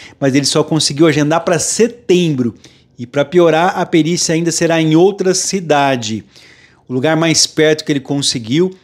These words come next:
pra setembro, ele não tem onde ficar, tem que pagar hotel, tem que pagar restaurante, tem que pagar passagens, já que o I N S S não tem na cidade deles. É complicado,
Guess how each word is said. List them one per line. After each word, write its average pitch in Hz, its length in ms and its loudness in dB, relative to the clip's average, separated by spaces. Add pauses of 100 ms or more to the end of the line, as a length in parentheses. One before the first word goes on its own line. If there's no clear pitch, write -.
(120)
pra 127 160 -2
setembro, 147 580 0 (440)
ele 135 120 0
não 175 200 2
tem 160 200 2
onde 151 200 0
ficar, 139 720 -4 (400)
tem 127 140 -2
que 127 60 -10
pagar 135 280 0
hotel, 131 460 2
tem 135 160 -6
que 127 60 -14
pagar 127 260 0
restaurante, 123 760 -2
tem 135 140 -4
que 123 40 -14
pagar 127 260 0
passagens, 147 880 0 (440)
já 135 200 0
que 127 220 -8 (420)
o 127 140 -2
I 135 60 2
N 131 100 2
S 127 180 0
S 139 380 -2
não 160 320 2
tem 151 180 0
na 143 140 0
cidade 139 420 0
deles. 135 680 0 (580)
É 110 100 -16
complicado, 160 760 -2